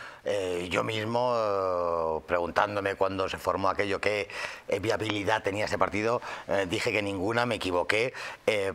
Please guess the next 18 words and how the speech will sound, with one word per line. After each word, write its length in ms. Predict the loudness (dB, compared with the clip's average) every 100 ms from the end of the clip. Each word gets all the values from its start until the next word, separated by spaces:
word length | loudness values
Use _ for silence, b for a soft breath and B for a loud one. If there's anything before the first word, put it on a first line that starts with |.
| 0
pero 320 | 0 2 0
yo 160 | 0 0
creo 200 | 0 0
que 140 | 0
es 120 | -2
muy 280 | -4 -2 -2
efervescente, 1040 | 0 2 2 0 0 0 0 0 2 0
eh, 40 | -2
tiene, 260 | -2 0
va 100 | 2
a 20 | 2
tener 160 | 0
una 260 | 0 -2 -2 -12 -6
efervescencia 720 | -4 -2 0 0 -2 -2 0
más 220 | 2 2
rápida 480 | 4 2 2 0 0 B B B -2
por, 160 | -2 -2 -6
por 260 | -2 -2